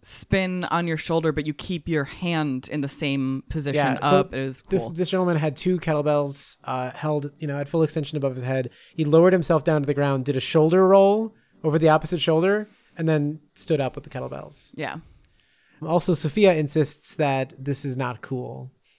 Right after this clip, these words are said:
Speaker 1: I mean, it's
Speaker 2: <laughs>
Speaker 1: kinda cool. I'm just saying that, like, your peers aren't gonna think it's cool if your dad is a juggler. Ask me how I know.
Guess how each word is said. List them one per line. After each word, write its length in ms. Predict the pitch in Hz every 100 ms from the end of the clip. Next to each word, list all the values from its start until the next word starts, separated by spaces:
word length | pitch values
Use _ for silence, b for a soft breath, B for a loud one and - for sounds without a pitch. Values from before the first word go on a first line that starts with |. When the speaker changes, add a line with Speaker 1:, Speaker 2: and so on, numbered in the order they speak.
| _ _ _ B B 233 -
Speaker 1:
I 40 | 262
mean, 240 | 294 277 294
it's 260 | 320 180
Speaker 2:
<laughs> 140 | - -
Speaker 1:
kinda 320 | 302 294 254
cool. 240 | - 180
I'm 140 | 160 214
just 220 | 208 -
saying 280 | 170 160 160
that, 220 | 147 131
like, 280 | 160 156 -
your 140 | 180
peers 320 | - 190 165
aren't 140 | 156 160
gonna 180 | 170
think 220 | 156 156 143
it's 120 | -
cool 220 | - 147
if 140 | 143
your 80 | 151
dad 180 | 143 143
is 140 | 143
a 40 | 139
juggler. 440 | 143 135 131 127
Ask 260 | 127 131 -
me 80 | 139
how 220 | 147 135
I 140 | 139
know. 360 | 135 135 139